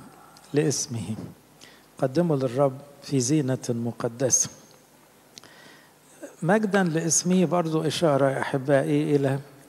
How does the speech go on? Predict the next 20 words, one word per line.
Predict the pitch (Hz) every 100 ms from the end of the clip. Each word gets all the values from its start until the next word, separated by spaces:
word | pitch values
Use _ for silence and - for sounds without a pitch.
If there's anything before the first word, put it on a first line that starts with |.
| -
تجسده، | 156 151 - - 202 131 135 - -
لأن | 127 143 131
اسم | 156 190 - 151
ربنا | 127 131 143 143 131 143
يسوع | 139 151 - 180 143 135 131 - - - - - - -
يدعى | 143 127 131 147
اسمه | 131 - 117 123
يسوع، | 131 131 - 147 131 131 123 - - - -
فبقى | - 135 151 175
له | 202 165 180
اسم | 175 143 131
في | -
العهد | 127 160 147 127
الجديد، | 123 131 127 170 123 - - - - - _ -
يهوه | 151 180 151 147 151 151 - - -
صار | - - 180 180 160
يسوع، | 147 143 139 170 139 120 113 156
بمعنى | 127 143 139 139 143 131 226
يهوه | 139 139 135 131 147 - - - - -
الله | 117 120 123 139